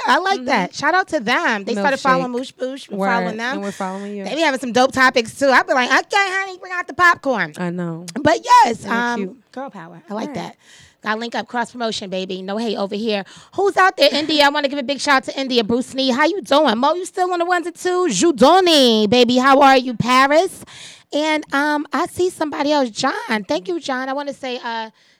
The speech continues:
Speaker 1: thank you for the gifts. You know?
Speaker 2: You got gifts, man?
Speaker 1: People send me things. And it's
Speaker 2: What'd you
Speaker 1: really
Speaker 2: get?
Speaker 1: I got this, um, this cool shirt. Did I wear it last week? Uh, this cool shirt that said,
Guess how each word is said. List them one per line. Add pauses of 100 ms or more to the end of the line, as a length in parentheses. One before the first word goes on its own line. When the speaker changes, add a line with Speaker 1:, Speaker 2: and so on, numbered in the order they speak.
Speaker 1:
thank
you
for
the
gifts. (800)
You
know?
Speaker 2:
You
got
gifts,
man?
Speaker 1:
People
send
me
things.
And
it's
Speaker 2:
What'd
you
Speaker 1:
really
Speaker 2:
get? (260)
Speaker 1:
I
got
this,
um, (1300)
this
cool
shirt.
Did
I
wear
it
last
week?
Uh,
this
cool
shirt
that
said,